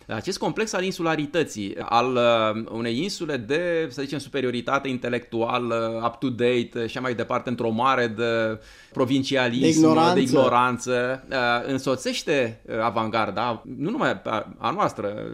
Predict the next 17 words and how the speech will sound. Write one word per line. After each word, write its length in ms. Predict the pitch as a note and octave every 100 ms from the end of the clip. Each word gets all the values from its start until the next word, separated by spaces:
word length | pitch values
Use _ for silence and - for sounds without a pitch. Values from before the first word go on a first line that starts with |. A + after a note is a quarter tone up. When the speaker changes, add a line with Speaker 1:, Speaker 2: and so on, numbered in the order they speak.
| G#2
Speaker 1:
însoțește 440 | A2 A#2 D3+ D3
în 80 | C#3+
general 260 | C#3 F#3+
avangardele, 560 | G3 D#3 C#3 F#3 F3 D3
pentru 280 | C3 B2+ B2
că 60 |
există 340 | B2+ A#2+ F#3+ F#3+
un 120 | E3
fel 140 | D#3
de 100 | E3+
complex 600 | - D3+ A#2+ F3 F#3 - - - _ _
al, 300 | - E3 F3
uh, 380 | E3 D#3+ D3+ D3 -
elitei, 840 | B2+ C#3 F3+ - E3+ E3 D#3 D#3
uh, 360 | D3 C#3 C3 C3 - _ - _ _
uh, 180 | B2 A#2
transformatoare, 1040 | C3+ C#3 D#3 C#3 B2+ - C#3+ A2+ F2+ -